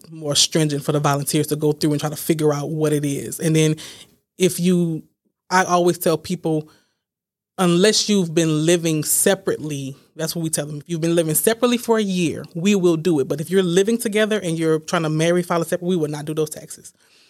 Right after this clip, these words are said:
We don't do business taxes. We don't do taxes where you're, if you're a landowner and you're trying to,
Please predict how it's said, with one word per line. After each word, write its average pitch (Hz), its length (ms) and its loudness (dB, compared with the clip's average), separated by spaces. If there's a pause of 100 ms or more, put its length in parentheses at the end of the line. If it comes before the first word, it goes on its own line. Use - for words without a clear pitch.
(160)
We 190 120 0
don't 180 160 4
do 202 100 2
business 180 380 0
taxes. 156 580 -6 (540)
We 185 100 4
don't 180 220 2
do 185 240 2
taxes 180 520 -2
where 160 640 2 (320)
you're, 160 800 2 (400)
if 175 140 -8
you're 190 140 2
a 170 80 4
landowner 170 720 0
and 160 100 -2
you're 156 120 -2
trying 160 220 -4
to, 143 180 -6